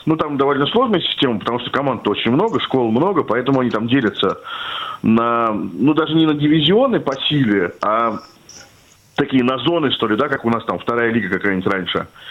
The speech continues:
И, э, соответственно, там лучшие, лучшие выходят дальше, дальше, дальше, и все приходит к тому, что, э, в какой-то момент команда играет, школьная команда играет на стадионе города Питтсбург,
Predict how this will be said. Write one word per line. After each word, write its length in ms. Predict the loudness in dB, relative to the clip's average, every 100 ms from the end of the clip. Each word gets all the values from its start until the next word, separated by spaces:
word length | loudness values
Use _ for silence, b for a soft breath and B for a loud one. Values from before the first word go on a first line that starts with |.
| B B B B B -2
И, 460 | 0 4 4 4 4
э, 680 | 4 4 4 4 4 4 4 2 0
соответственно, 480 | -2 -2 -2 -2 -2
там 240 | 0 0
лучшие, 480 | 2 2 2 2 4
лучшие 360 | 2 2 0
выходят 360 | 0 0 0 0
дальше, 280 | 0 -2 0
дальше, 280 | -2 0 0
дальше, 340 | 0 2 2
и 80 | 2
все 160 | 0
приходит 380 | 0 0 -2 -2
к 20 |
тому, 300 | -2 0 0
что, 460 | 0 0 2 0 -2 B B B B
э, 60 | -2
в 320 | 0 0 0
какой-то 320 | -2 -2 0
момент 280 | 0 0 0
команда 460 | -2 -2 0 2 2
играет, 360 | 2 0 -2 -4 -14 -6
школьная 420 | -4 0 0 0
команда 380 | -2 -2 0 0
играет 320 | 0 0 0
на 120 | -2
стадионе 440 | -2 -2 0 0 2
города 300 | 2 0 -2
Питтсбург, 640 | 0 0 2 2 0 -8